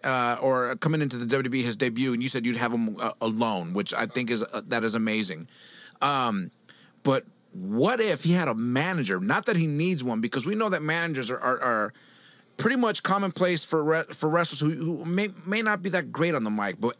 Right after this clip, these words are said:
everybody knows that Jacob Fatu's mic skills are, are strong A F. Um, wh-, what do you think? If, um, does he need a manager? What if it was Jim Cornette? What do you think about Jim Cornette?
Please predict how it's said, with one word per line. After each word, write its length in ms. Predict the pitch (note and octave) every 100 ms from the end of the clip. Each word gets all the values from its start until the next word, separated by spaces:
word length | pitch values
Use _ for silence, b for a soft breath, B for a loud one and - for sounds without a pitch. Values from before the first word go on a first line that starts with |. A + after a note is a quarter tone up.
| -
everybody 440 | G3+ G#3 F3 D#3+
knows 360 | D3 D#3+ D3 G#2+
that 180 | G#2+ F#2
Jacob 300 | C3 B2+ A2+
Fatu's 340 | A#2 A#2+ G#2
mic 240 | G2+ A#2+
skills 380 | - - G2 F2
are, 80 | D2
are 160 | - F2
strong 880 | - - - B2 B2+ B2+ B2+ B2+ - -
A 240 | A#2+ A#2+
F. 340 | A#2 D#2+ - - B B B B B B
Um, 400 | C3+ C#3 A#2+ G#2+ -
wh-, 960 | - G2 G#2+ A2 - G#2+ G2+ A2+ C#3 C3
what 140 | E3
do 40 |
you 60 | G3
think? 280 | E3+ G3 D#3
If, 280 | C3+ - -
um, 460 | B2 A2+ G2+ F#2 - - F#2+
does 220 | B2+ A#2+
he 140 | A#2+ A2
need 260 | A2 C#3+
a 60 | D#3+
manager? 600 | D#3 E3 E3+ D#3 F3 F3 B B
What 360 | F#2+ G2 B2 D3
if 80 | C#3
it 80 |
was 240 | B2 C#3+ B2+
Jim 280 | - G2+ F#2+
Cornette? 300 | F#2+ F2+ F2
What 240 | F2 F2
do 60 | F#2+
you 60 |
think 200 | E2+ A2
about 200 | F2+ G2+
Jim 160 | F#2 G#2
Cornette? 320 | A#2+ C3+ D3+